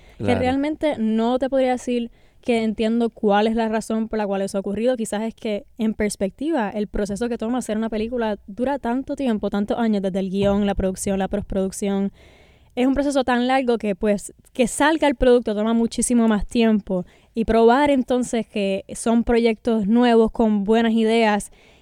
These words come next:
Speaker 1: es un proceso que, pues, uno tiene que tener muchísima más paciencia. Pero me alegro de que ya esos proyectos que llevaban tanto tiempo así cocinando, pues, finalmente están saliendo a la luz y la gente está diciendo como, "Wow, ok,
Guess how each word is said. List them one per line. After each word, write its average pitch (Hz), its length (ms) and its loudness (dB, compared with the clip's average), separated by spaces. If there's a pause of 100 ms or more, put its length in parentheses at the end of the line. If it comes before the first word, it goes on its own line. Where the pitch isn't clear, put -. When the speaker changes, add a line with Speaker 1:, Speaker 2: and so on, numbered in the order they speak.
(120)
Speaker 1:
es 226 100 0
un 240 100 2
proceso 247 360 2
que, 214 340 0
pues, 262 140 0
uno 247 140 2
tiene 247 160 0
que 254 60 0
tener 247 160 2
muchísima 226 500 0
más 196 160 0
paciencia. 185 720 -4 (320)
Pero 233 400 2
me 226 140 2
alegro 285 260 2
de 294 100 4
que 233 160 -2
ya 226 360 2
esos 233 240 -2
proyectos 269 360 -2
que 220 380 -4
llevaban 226 560 0
tanto 254 280 0
tiempo 269 220 0
así 262 220 -2
cocinando, 254 500 0
pues, 208 160 -2
finalmente 220 440 -2
están 226 240 -2
saliendo 240 340 -2
a 247 40 0
la 240 100 0
luz 254 160 0
y 240 80 2
la 214 80 0
gente 202 200 -4
está 220 140 -8
diciendo 226 300 -2
como, 202 320 0
"Wow, 294 320 0
ok, 240 220 -2